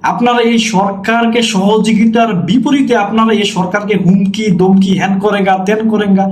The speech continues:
প্রফেসর ডক্টর মোহাম্মদ ইউনূস সাহেব, উনি একজন সম্মানিত মানুষ। আপনি একজন সম্মানিত মানুষ হন বা না হন, এটা দেখার বিষয় না। উনি একজন সম্মানিত মানুষ,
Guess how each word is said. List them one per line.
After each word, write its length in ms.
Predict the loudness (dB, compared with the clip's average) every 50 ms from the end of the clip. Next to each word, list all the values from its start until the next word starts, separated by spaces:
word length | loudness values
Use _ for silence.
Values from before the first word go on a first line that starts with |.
| -2 -2
প্রফেসর 460 | -2 0 0 0 -2 -2 -2 -2 0
ডক্টর 320 | 0 -2 -2 -2 0 0
মোহাম্মদ 400 | 2 2 2 2 2 0 0 0
ইউনূস 360 | 0 0 0 0 0 0 -2 -2
সাহেব, 240 | -2 -2 0 0
উনি 120 | 2 2 2
একজন 180 | 2 0 0
সম্মানিত 600 | -2 -2 -2 0 2 4 4 4 4 2 2 2
মানুষ। 540 | 2 0 0 -2 -2 -4 -2 -2 -4 -6 -8 -12 -10 -6
আপনি 480 | -6 -4 -2 0 2 2 4 4 2 2
একজন 240 | 0 0 -2 -2
সম্মানিত 500 | 0 0 2 2 4 4 4 2 2 2
মানুষ 400 | 0 0 0 -2 -2 -4 -4 -6 -8 -12 -16 -18 -20 -12 -4 -2
হন 200 | 0 0 2 2
বা 100 | 2 0
না 100 | 0 0
হন, 160 | 2 2 2
এটা 160 | 2 2 2
দেখার 320 | 2 0 0 0 0 -2 0
বিষয় 240 | -2 -2 0 0 2
না। 60 | 2
উনি 180 | 4 4 4
একজন 260 | 2 2 0 0 0 0
সম্মানিত 560 | 0 0 2 2 2 2 2 2 0 -2 -2
মানুষ, 440 | -2 -2 -2 -2 -2 -4 -4 -6